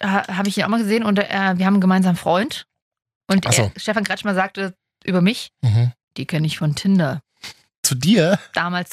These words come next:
Speaker 1: mein Freund.“
Speaker 2: <laughs>
Speaker 1: Ist schon einige Jahre her jetzt, aber
Speaker 2: Ja, herzlichen Glückwunsch.
Speaker 1: schön, danke, toll. Hm? Ist ja nicht so, dass wir uns schon öfters in der, irgendwie einer Kneipe, äh, äh, unsere Lieblingskneipe, die wir getrennt voneinander besuchen, gesehen haben, mal so vom Sehen,
Speaker 2: Er
Speaker 1: aber
Speaker 2: kennt dich halt von Tinder.
Speaker 1: schön,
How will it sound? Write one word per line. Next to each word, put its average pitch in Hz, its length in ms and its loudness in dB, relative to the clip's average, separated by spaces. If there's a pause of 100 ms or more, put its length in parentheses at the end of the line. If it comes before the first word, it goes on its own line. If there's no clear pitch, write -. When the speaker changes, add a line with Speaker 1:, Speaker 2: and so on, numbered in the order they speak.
Speaker 1:
mein 180 140 2
Freund.“ 196 560 0
Speaker 2:
<laughs> - 80 -20
Speaker 1:
Ist - 120 -4
schon 180 220 2
einige 180 280 -4
Jahre 175 180 -2
her 202 220 -2
jetzt, 175 180 -4
aber 165 240 0
Speaker 2:
Ja, - 200 0
herzlichen 147 320 2
Glückwunsch. 185 380 2
Speaker 1:
schön, 156 160 -6
danke, 190 380 -4
toll. 196 320 -4 (140)
Hm? 190 220 4 (240)
Ist - 120 -8
ja 196 80 4
nicht 180 140 2
so, 202 80 0
dass 190 140 0
wir 185 80 2
uns 190 100 2
schon 190 100 2
öfters 170 240 -2
in 190 80 6
der, 185 80 2
irgendwie 196 180 6
einer 175 100 2
Kneipe, 180 720 -6 (460)
äh, 175 240 2
äh, 165 40 0
unsere 175 220 2
Lieblingskneipe, 175 760 0 (260)
die 180 80 0
wir 165 40 -4
getrennt 185 280 0
voneinander 196 340 2
besuchen, 196 360 -2 (260)
gesehen 190 240 0
haben, 180 100 -2
mal 180 200 -2
so 196 160 -2
vom 202 180 2
Sehen, 180 240 0
Speaker 2:
Er - 80 -6
Speaker 1:
aber 139 120 2
Speaker 2:
kennt 143 120 4
dich 143 80 2
halt 135 100 2
von 131 120 2
Tinder. 85 280 0
Speaker 1:
schön, 165 320 -2